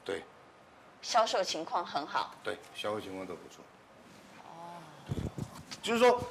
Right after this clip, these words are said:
Speaker 1: 至少消费者他没有拒绝这个价格。我们讲嘛，就是说，你建商你开你的价，但是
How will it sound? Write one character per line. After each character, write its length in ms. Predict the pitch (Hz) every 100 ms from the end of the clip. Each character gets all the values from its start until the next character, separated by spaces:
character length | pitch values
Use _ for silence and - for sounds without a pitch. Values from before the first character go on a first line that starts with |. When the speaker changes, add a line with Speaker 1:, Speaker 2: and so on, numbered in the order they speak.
| -
Speaker 1:
至 220 | - 262
少 260 | 196 143 107
消 220 | - 185
费 180 | 190 175
者 220 | - 90
他 140 | - 170
没 180 | 143 139
有 140 | 98 -
拒 320 | - 208 123
绝 340 | - - 85 90
这 100 | 151
个 120 | 117 95 -
价 260 | - - -
格。 80 | - - - - - - - - - - - - - - - - -
我 80 | 135
们 120 | 160
讲 200 | 131 98
嘛， 100 | 92
就 140 | 127
是 80 | 160
说， 200 | 160 143 - -
你 160 | 131 123
建 200 | 185 165
商 160 | 165
你 60 | 120
开 180 | 120 139
你 140 | 104
的 100 | 101
价， 220 | - 120
但 120 | 107
是 120 | 131